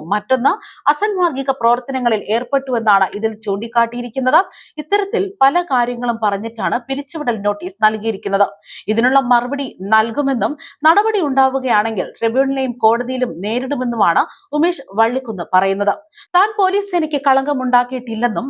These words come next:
സേനയ്ക്ക് കളങ്കമുണ്ടാക്കിക്കൊണ്ടിരിക്കുന്ന കീടങ്ങളെയും അഴിമതിക്കാരെയും കള്ളന്മാരെയും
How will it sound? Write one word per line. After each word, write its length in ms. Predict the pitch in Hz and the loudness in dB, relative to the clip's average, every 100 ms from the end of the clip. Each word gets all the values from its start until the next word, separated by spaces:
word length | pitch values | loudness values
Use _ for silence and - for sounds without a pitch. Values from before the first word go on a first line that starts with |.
| 233 | -4
സേനയ്ക്ക് 320 | 214 226 254 254 | -2 -2 -6 0
കളങ്കമുണ്ടാക്കിക്കൊണ്ടിരിക്കുന്ന 1200 | 220 226 277 262 247 247 254 262 247 220 - 226 214 - | 0 2 -2 -2 0 0 -2 -2 -2 -6 -6 -4 -4 -4
കീടങ്ങളെയും 540 | 226 247 247 202 277 - - - 285 | -2 0 0 0 0 -4 -16 0 0
അഴിമതിക്കാരെയും 680 | 349 415 381 311 277 254 247 | 2 0 -2 0 0 0 0
കള്ളന്മാരെയും 580 | 240 262 262 262 254 | 0 0 0 0 0